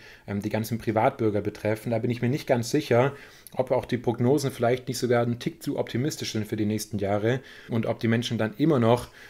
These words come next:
dazu bereit sind, so viel für einen Kaffee oder für Getränke oder für so,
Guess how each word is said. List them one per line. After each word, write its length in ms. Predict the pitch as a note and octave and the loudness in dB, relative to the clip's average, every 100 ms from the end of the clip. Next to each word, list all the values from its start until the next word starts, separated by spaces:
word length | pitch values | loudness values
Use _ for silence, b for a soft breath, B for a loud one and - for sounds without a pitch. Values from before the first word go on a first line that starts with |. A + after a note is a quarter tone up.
| B | B
dazu 260 | A2 - A2+ | -4 -2 -2
bereit 340 | G#2+ G#2+ A#2 | 4 4 4
sind, 220 | - A#2 | 2 0
so 180 | G#2+ C3 | 4 2
viel 360 | C#3 - C3+ C3 | 0 0 2 2
für 180 | - | 0
einen 140 | A2+ A2 | -2 0
Kaffee 360 | C3 C#3 C3 | -2 0 4
oder 200 | B2 A2 | 4 4
für 140 | G#2 A2+ | -2 -2
Getränke 520 | A2 A2 A#2+ B2+ A#2+ | -2 -2 -2 2 0
oder 200 | A2 G#2+ | 2 -2
für 140 | - | -2
so, 240 | G2+ G#2 | -2 0